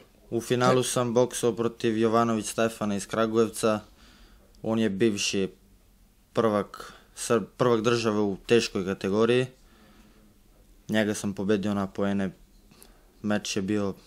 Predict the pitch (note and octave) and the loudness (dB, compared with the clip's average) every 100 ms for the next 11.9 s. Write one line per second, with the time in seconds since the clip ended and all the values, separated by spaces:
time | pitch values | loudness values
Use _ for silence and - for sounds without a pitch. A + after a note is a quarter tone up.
0 | _ _ _ - _ _ _ F#2+ G2 G2+ | _ _ _ -20 _ _ _ -2 -2 0
1 | G2 F#2+ _ _ - G2+ G2+ G2 F#2+ - | -4 -8 _ _ -4 0 2 0 -4 -6
2 | F#2 G2 G2 F#2+ - - - _ _ _ | -4 -2 -4 -8 -12 -20 -20 _ _ _
3 | _ - - G2 G2 F#2+ F#2+ F#2 - _ | _ -20 -12 -4 -2 -2 -6 -8 -16 _
4 | _ _ - A#2+ D#3+ E3+ E3 D#3 - D3 | _ _ -16 -4 0 2 0 -2 -2 -2
5 | D#3+ D#3 D#3 D3+ E3+ D#3+ E3 D#3 D#3+ D#3+ | -4 0 0 2 2 2 0 0 0 0
6 | D#3+ C3 G#2+ G#2+ G2 G2+ G2+ F#2+ F#2 F#2 | 0 0 2 2 2 0 0 -2 -2 -6
7 | F#2 - - _ _ _ _ _ _ _ | -8 -14 -20 _ _ _ _ _ _ _
8 | _ _ - F#3+ D#3+ E3+ F3 E3 E3 E3 | _ _ 2 4 4 4 2 4 2 0
9 | - D3+ D#3 E3 F3 F#3 E3+ C#3+ C3+ C#3+ | -6 -4 2 4 6 6 4 2 -2 -2
10 | C#3+ E3 C#3+ D3+ E3+ E3 E3 D#3+ D#3+ E3+ | 0 0 2 4 6 6 4 2 4 4
11 | - D#3+ D3 E3+ D#3 E3 E3 D#3 D#3 | 4 -2 -2 0 0 2 2 2 0